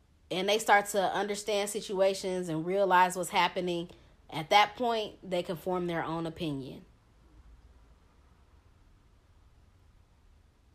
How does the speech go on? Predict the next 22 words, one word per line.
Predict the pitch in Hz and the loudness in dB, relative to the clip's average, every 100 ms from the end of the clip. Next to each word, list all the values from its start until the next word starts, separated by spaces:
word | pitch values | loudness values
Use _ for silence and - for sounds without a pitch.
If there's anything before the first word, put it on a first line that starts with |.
| _ _ _ _ - - - | _ _ _ _ -20 -20 -8
And | 170 175 180 | -4 -2 0
then, | 175 175 170 165 160 180 - _ _ _ _ _ - _ _ - _ _ _ 151 165 | 0 -2 -2 -4 -6 -8 -18 _ _ _ _ _ -20 _ _ -20 _ _ _ -10 -6
depending | 165 208 196 202 202 | -6 0 0 2 2
on | 196 190 180 175 - - - | 4 2 0 -4 -8 -16 -8
the | 165 | -4
situation | 214 208 220 208 208 208 190 170 | -4 -2 4 4 4 2 -2 -2
and | |
how, | 175 190 190 185 175 175 196 - _ | 2 6 8 8 6 2 -2 -16 _
you | 202 196 | -2 0
know, | 180 | 0
the | 165 | 0
parents | 190 220 196 196 | 0 2 2 0
treat | - 220 | -6 -10
each | 214 214 | -2 0
other | 202 190 | 2 2
or | 190 | 2
whatever, | 196 202 196 196 202 - - - | 4 4 2 0 -4 -12 -20 -4
they | 170 220 | 0 2
may | 233 233 | 4 2
start | 262 254 - | 2 0 2
to | 247 | 0
resent | 208 180 226 247 | 0 0 0 -2